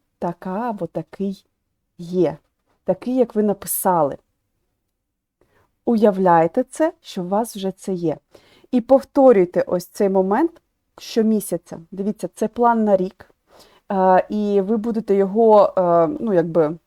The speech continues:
розповсюджувати цілий рік, друкувати. Але що к-, що стосується ось цих цілей, з кожним місяцем після аналізування цілей, у нас буде тут момент аналізу, ви будете їх переписувати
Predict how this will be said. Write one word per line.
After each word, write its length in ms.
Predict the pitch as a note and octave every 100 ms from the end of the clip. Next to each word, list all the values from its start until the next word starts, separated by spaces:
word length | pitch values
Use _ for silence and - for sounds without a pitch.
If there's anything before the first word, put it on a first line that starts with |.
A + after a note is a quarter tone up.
| -
розповсюджувати 720 | F#3+ - - A3+ G#3 G3 F#3
цілий 460 | - - A#3 G#3
рік, 340 | F3 G#3+ - _ -
друкувати. 800 | F3+ F#3+ - G3+ G3 G3+ G#3 - _ _ _ _ _ _ - _
Але 520 | G#3+ G#3+ A3 A#3+ G3 -
що 240 | - C4
к-, 200 | B3 A3+
що 220 | G#3+ B3+
стосується 640 | A#3 A#3+ - B3 A#3 - G#3+
ось 160 | G3+ -
цих 200 | - A3 _
цілей, 560 | - C#4 F#4+ C4 E3 E3 _ _ _ _ _ _ _
з 160 | A3 -
кожним 540 | - C#4+ B3+ C4 B3
місяцем 680 | A3 G3 - A3+ - D4 D#4+ - _
після 260 | - G#3+ A3+
аналізування 1000 | - G3+ G3 F#3 F#3 F#3 E3+ D3+ D3 E3+
цілей, 380 | G#3+ - B3 C#4+ D4+ _ _ _ -
у 40 |
нас 120 | F3
буде 180 | F3 E3+
тут 200 | E3 D#3+
момент 320 | E3 D#3+ D#3
аналізу, 540 | D#3 D3+ B2+ F3 A3 E4 _ _ _ _ _
ви 440 | F#3 F#3+ A#3+ D#4 -
будете 520 | F#3 G#3 A3+ B3 - A3
їх 380 | F3+ A3+ - -
переписувати 1000 | G#3 G#3 A3 - B3+ - - E3+ E3 E3